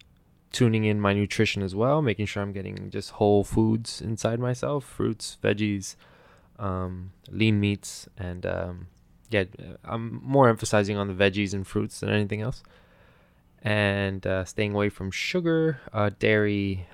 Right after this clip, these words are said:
um, anything basically that's causing inflammation, tomatoes, anything like that.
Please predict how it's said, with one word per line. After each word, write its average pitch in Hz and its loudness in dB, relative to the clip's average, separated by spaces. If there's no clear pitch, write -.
um, 95 -6
anything 104 -2
basically 98 -2
that's - -6
causing 95 -4
inflammation, 95 -4
tomatoes, 98 2
anything 95 -6
like 92 -10
that. 92 -6